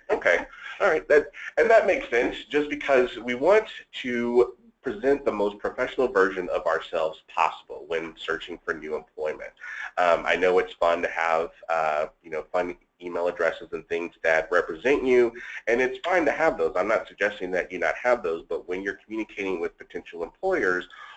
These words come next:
or anything of a professional nature, it's more, you're gonna get more bang for your buck if you go with William Lumberg at gmail dot com versus Billy Beerbongs. Just because if I'm a, re-, a recruiter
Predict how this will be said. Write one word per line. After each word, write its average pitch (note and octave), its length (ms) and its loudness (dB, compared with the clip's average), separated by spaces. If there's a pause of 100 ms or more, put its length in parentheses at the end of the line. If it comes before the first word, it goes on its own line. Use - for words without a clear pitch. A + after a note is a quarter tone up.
or F#2+ 160 4
anything A2+ 400 0
of F2+ 80 -2
a E2+ 60 -6
professional E2+ 480 -4
nature, F2 580 2 (220)
it's - 240 -8
more, G2+ 680 4 (320)
you're F#2+ 140 -8
gonna A2+ 200 0
get G2+ 200 0
more G2 180 2
bang F#2+ 300 0
for F#2+ 80 -6
your F2+ 100 -2
buck F#2+ 240 2
if - 160 -6
you F2 80 -10
go F2 240 2
with E2 400 0 (400)
William F2+ 260 -2
Lumberg F2+ 600 2 (100)
at E2 160 -6
gmail G2 420 2
dot D#2 240 -2
com D#2+ 360 -2 (100)
versus - 300 -8
Billy D2+ 240 -6
Beerbongs. D#2+ 640 -4 (340)
Just B2 140 -2
because F#2+ 460 4 (160)
if F2+ 160 -4 (120)
I'm F#2+ 180 0
a, G2 40 -4
re-, F2 180 -12 (300)
a F2 140 -2
recruiter G2 600 2